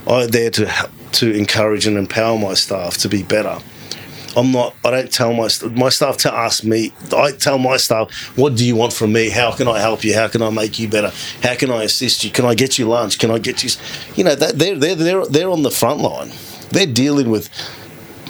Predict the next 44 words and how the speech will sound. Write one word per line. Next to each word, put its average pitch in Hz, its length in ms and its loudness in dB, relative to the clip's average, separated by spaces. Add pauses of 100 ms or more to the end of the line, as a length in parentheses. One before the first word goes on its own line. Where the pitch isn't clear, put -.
you 127 140 4
know, 104 120 2
customers 107 600 0
that 101 120 2
are 95 120 0
moody, 113 560 2
that 92 180 -2
are, 87 160 0
you 135 140 2
know, 123 200 4 (160)
uh, - 500 -2 (340)
they 151 120 2
have 143 300 -4
to 139 100 0
deal 123 360 0
with 110 180 0
all 113 220 4
the, 101 140 2 (920)
the 120 60 4
negativity, 117 760 2
and 196 200 2
of - 180 -2
course 165 280 2
they 113 120 2
get 107 180 0
the 101 80 -4
positive 104 440 0
as 98 120 0
well. 123 240 2
But 104 240 -2 (920)
we 156 80 0
need 180 220 0
to, 143 200 2
we 135 120 2
need 143 160 0
to 127 80 0
create 117 280 2
an 113 120 0
environment 104 600 0
where 101 140 2
we're 104 160 2
there 113 200 2
for 123 200 -4
them. 85 180 -10